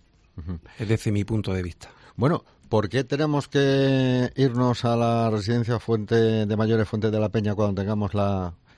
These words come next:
Speaker 1: la edad, la edad mínima para entrar? <laughs> Cuando seamos mayores.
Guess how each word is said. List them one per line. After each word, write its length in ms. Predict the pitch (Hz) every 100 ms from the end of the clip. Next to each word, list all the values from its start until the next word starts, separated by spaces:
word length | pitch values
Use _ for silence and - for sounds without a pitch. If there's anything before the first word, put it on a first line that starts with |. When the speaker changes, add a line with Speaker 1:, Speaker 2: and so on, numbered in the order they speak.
| _ -
Speaker 1:
la 140 | 101
edad, 600 | 107 104 104 101 92 87 - - - - _ - _ - _ _ -
la 160 | 92
edad 160 | 92 95
mínima 420 | 123 185 85 69 - _ _ - 82
para 180 | 104 110
entrar? 340 | 92 - - - _ - -
<laughs> 840 | - - 127 - 113 - - - -
Cuando 180 | 104
seamos 280 | 101 120 110
mayores. 420 | 110 98 82 78